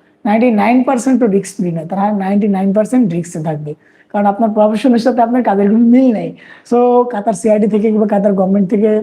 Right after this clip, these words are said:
যেভাবেই হোক না কেন, আপনাকে যদি অ্যারেস্ট করে, যদি আপনার আকামা, আহ, স্ক্যান করে, সরি, আপনার আইডি যদি স্ক্যান করে, সেক্ষেত্রে আপনার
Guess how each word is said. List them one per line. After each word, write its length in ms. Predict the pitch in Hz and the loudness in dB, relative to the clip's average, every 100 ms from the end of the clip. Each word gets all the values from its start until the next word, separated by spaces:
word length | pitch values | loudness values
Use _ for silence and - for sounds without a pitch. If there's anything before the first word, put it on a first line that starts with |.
| 220 | -4
যেভাবেই 640 | 233 196 175 185 185 202 | -4 -2 -2 -4 -2 0
হোক 160 | 202 214 | 0 -2
না 100 | 180 | -6
কেন, 200 | 175 208 - - - | -4 -6 -10 -20 -12
আপনাকে 320 | 180 202 214 | -4 2 2
যদি 300 | 190 214 208 | 2 2 2
অ্যারেস্ট 340 | 214 180 214 - | 2 0 -2 -4
করে, 320 | 233 165 214 | -4 -2 -2
যদি 200 | 208 190 | 0 0
আপনার 380 | 190 196 196 190 _ _ | 0 -2 -4 -8 _ _
আকামা, 720 | - 208 226 226 226 226 226 - | -10 -4 0 0 0 -2 -4 -6
আহ, 240 | 196 208 | -6 -6
স্ক্যান 300 | - 240 226 | -4 -2 0
করে, 260 | 220 196 247 | 0 0 -2
সরি, 180 | 233 | -2
আপনার 220 | 185 190 185 | -2 -2 0
আইডি 160 | 196 | 2
যদি 260 | 233 202 233 | 2 2 0
স্ক্যান 240 | 226 233 | 0 0
করে, 140 | 220 202 | 0 -2
সেক্ষেত্রে 320 | 196 214 214 | -4 -2 0
আপনার 240 | 208 233 | 0 -2